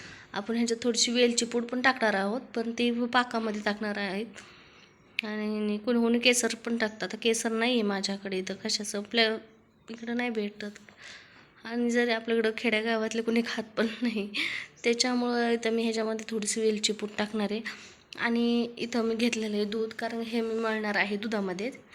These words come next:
तर तुम्ही आयत्या पॅकेटचे गुलाबजामुन कसे बनवतात, ते पण मला नक्की कमेंटमध्ये सांगा. तर मी तसंच बनवते.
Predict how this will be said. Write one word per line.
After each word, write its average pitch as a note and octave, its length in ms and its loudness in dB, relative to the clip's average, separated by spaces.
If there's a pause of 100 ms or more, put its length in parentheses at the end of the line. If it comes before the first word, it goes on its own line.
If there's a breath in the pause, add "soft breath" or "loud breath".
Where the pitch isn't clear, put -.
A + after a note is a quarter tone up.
(680 loud breath)
तर A3+ 180 0
तुम्ही C4+ 280 2
आयत्या B3+ 300 0
पॅकेटचे A#3+ 640 0
गुलाबजामुन A3+ 560 0
कसे B3 320 2
बनवतात, G#3+ 580 -2
ते A#3 80 0
पण A#3 180 -2
मला A3+ 240 2
नक्की G#3 240 -4
कमेंटमध्ये G#3+ 680 0
सांगा. G3+ 420 -4 (560)
तर G#3+ 240 -4
मी A#3 260 -2
तसंच A#3 320 -4
बनवते. G#3 440 -4